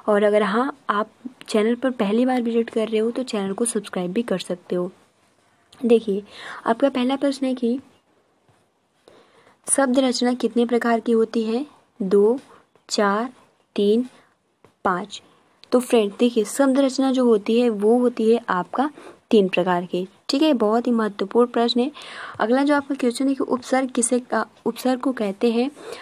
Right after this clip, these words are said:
अनत्य प्रत्यय, आदि प्रत्यय, मध्य प्रत्यय, इनमें से कोई नहीं। तो friend, जब हमने discuss किया था तो उसमें हमने आप सभी से बताया भी था कि उपसर्ग को यानी जो last, अ, शुरू में लगाया जाता है, ठीक है, उसे हम आदि प्रत्यय भी कहते हैं। तो यहाँ पर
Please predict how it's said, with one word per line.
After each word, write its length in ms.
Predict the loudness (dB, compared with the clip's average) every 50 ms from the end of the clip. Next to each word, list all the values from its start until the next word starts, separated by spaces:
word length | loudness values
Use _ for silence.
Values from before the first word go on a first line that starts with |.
| -18 -20 -20 -10 _ -2
अनत्य 400 | 2 2 2 2 2 0 0 0
प्रत्यय, 480 | 2 0 -2 0 0 -2 -2 -2 -2 -6 -6 -4
आदि 300 | -2 -2 0 0 0 -2
प्रत्यय, 480 | -2 0 -2 -2 -2 -2 -4 -4 -2 -2
मध्य 380 | -4 -2 -2 -2 0 0 0
प्रत्यय, 500 | 0 0 -2 -4 -4 -4 -4 -4 -4 -4 -6 -10 -18 -20 -20 _ _ _ _ -2
इनमें 200 | 0 2 2 2
से 140 | 0 0 -2
कोई 220 | -2 0 0 0 0
नहीं। 100 | -2 -4
तो 100 | -6 -4
friend, 260 | -2 -2 0 0 0
जब 180 | 0 0 0
हमने 200 | 0 0 -2 -2
discuss 360 | -4 -6 -8 -12 -12 -14 -14 -14 -10 -8
किया 140 | -6 -6
था 180 | -6 -6 -6 -6
तो 180 | -4 -4 -4 -4
उसमें 260 | -4 -2 -2 -2 -2
हमने 200 | -2 -2 -2 -2
आप 160 | -4 -4 -6 -10 -4
सभी 260 | -2 0 0 0 0
से 200 | 0 -2 -2 -2 -4 -10 -18 -18 -18 -8 -2 -2
बताया 300 | 0 2 4 2 2 2
भी 100 | 0 -2
था 180 | -2 0 -2 0
कि 120 | 0 -2
उपसर्ग 480 | -4 -4 -6 -6 -4 -2 0 0 0 -2
को 200 | -2 -2 0 2
यानी 240 | 2 2 2 2 2
जो 100 | 0 0
last, 380 | 0 0 0 0 -2 -4 -4 -2
अ, 200 | -2 -2 -2 -4
शुरू 260 | -2 0 2 2 4
में 100 | 4 4
लगाया 280 | 4 4 4 4 4 4
जाता 300 | 2 0 0 -2 -4 -4
है, 180 | -4 -4 -6 -6 -10 -16 -16 -14 -14 -14 -14 -14 -14 -16 -18 -12 _
ठीक 180 | 0 0 2 2
है, 60 | 0
उसे 240 | 0 0 -2 0 0
हम 180 | 0 0 -2 -2 0
आदि 260 | 0 0 0 0 0
प्रत्यय 420 | 0 0 -2 -2 0 2 2 4 4
भी 100 | 4 2
कहते 360 | 0 -2 -4 -4 -4 -4 -2
हैं। 160 | -2 -2 -4 -4
तो 120 | -4 -2
यहाँ 280 | -2 -2 -2 -4 -6 -4
पर 240 | -2 -2 -2 -2